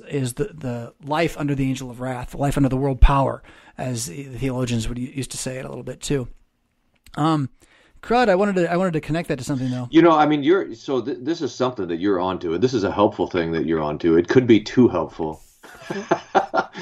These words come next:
Speaker 2: But I mean, but, you know, paying atten-, the, the sun and the moon and the stars were given to us by God
Speaker 1: Just
Speaker 2: to
Speaker 1: the
Speaker 2: serve
Speaker 1: lights
Speaker 2: this
Speaker 1: in the heaven,
Speaker 2: purpose. And
Speaker 1: man. I just got that from Genesis. I, my clock
Speaker 2: and we,
Speaker 1: wasn't
Speaker 2: and
Speaker 1: working, and so <laughs> I, I looked at the ones that are in the sky. That's it.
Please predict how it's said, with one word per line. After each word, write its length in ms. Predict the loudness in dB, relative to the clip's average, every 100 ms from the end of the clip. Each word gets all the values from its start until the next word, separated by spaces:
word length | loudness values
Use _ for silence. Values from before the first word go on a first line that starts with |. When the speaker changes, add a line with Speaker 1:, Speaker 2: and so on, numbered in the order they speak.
| -12 -6
Speaker 2:
But 140 | 2 4
I 40 |
mean, 160 | 4 2 -4
but, 140 | 0 4
you 100 | 4
know, 120 | 4
paying 260 | 2 2 2
atten-, 280 | 0 -2
the, 100 | -2
the 220 | 0 0 0
sun 240 | -2 0
and 100 | 0
the 60 | 0
moon 440 | 4 4 4 0
and 160 | -2 -6
the 60 |
stars 540 | -2 2 4 2 -2 -2
were 100 | 2
given 300 | 4 4 2
to 100 | 0
us 80 |
by 220 | -2 -4 -2
God 200 | 0 0
Speaker 1:
Just 80 | 2
Speaker 2:
to 40 |
Speaker 1:
the 40 | 0
Speaker 2:
serve 80 | 2
Speaker 1:
lights 180 | 2
Speaker 2:
this 60 | 0
Speaker 1:
in 60 | 0
the 60 |
heaven, 140 | 0 0
Speaker 2:
purpose. 140 | -2
And 80 | -4
Speaker 1:
man. 200 | -4 -6 -8
I 60 |
just 160 | -8 -6
got 140 | -6 -4
that 100 | -8
from 120 | -8
Genesis. 580 | -8 -10 -12 -14 -14 -10
I, 140 | -8
my 220 | -4 -2 -2
clock 240 | 0 2
Speaker 2:
and 80 | 6
we, 40 |
Speaker 1:
wasn't 200 | 8 8
Speaker 2:
and 60 | 6
Speaker 1:
working, 380 | 2 0 -4 -6
and 120 | -8
so 340 | -4 -4 -4 -8
<laughs> 40 |
I, 200 | -10 -10 -10 -14 -18 -18 -6
I 80 | 2
looked 160 | 4 4
at 80 | 2
the 60 |
ones 180 | 0 2
that 60 | 2
are 60 |
in 100 | 0
the 80 | -2
sky. 280 | -4 -6 -6
That's 180 | -8 -10
it. 220 | -12